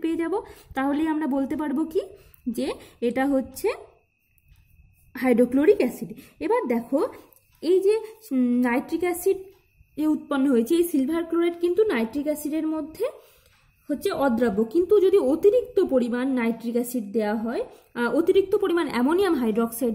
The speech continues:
দেওয়া হয়, তখন কিন্তু এই প্রেসিপিটেটটা কি হয়ে যাবে? আবার দ্রবীভূত হয়ে যাবে, আবার সেটা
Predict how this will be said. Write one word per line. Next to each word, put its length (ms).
দেওয়া 220
হয়, 200
তখন 200
কিন্তু 240
এই 100
প্রেসিপিটেটটা 680
কি 160
হয়ে 160
যাবে? 140
আবার 240
দ্রবীভূত 420
হয়ে 200
যাবে, 200
আবার 180
সেটা 220